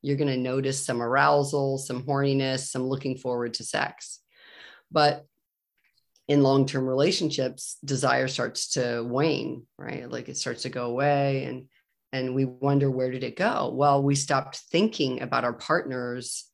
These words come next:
in those sexy, erotic ways. We may have had, uh, more boring sexual experiences of recent than the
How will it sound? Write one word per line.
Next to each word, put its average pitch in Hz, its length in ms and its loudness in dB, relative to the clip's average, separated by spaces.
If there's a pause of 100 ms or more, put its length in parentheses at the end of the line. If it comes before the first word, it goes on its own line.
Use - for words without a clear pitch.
in 135 240 4
those 127 500 -2
sexy, - 560 -4
erotic 117 480 -2
ways. 127 640 -2 (460)
We 151 100 4
may 143 300 4
have 135 140 0
had, 127 440 0 (760)
uh, - 300 -10
more 139 480 4
boring 131 600 0
sexual 139 440 -2
experiences 139 800 0
of 131 140 -2
recent 139 640 -2
than 127 260 -2
the 123 340 -2